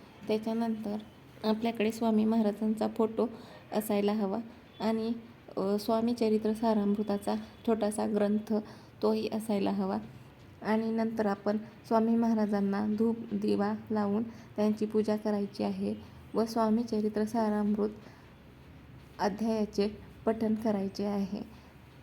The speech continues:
पठण करत असताना अगदी मन आपलं एकाग्र करून अध्यायाचं पठण करायचं आहे. जेव्हा आपण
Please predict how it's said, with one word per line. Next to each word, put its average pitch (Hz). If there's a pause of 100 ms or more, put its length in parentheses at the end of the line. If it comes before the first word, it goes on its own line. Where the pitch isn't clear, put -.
(160)
पठण 233
करत 233
असताना 214 (160)
अगदी 208 (320)
मन 220
आपलं 208 (140)
एकाग्र 214
करून 214 (380)
अध्यायाचं 208
पठण 214
करायचं 190
आहे. 190
जेव्हा 233
आपण 208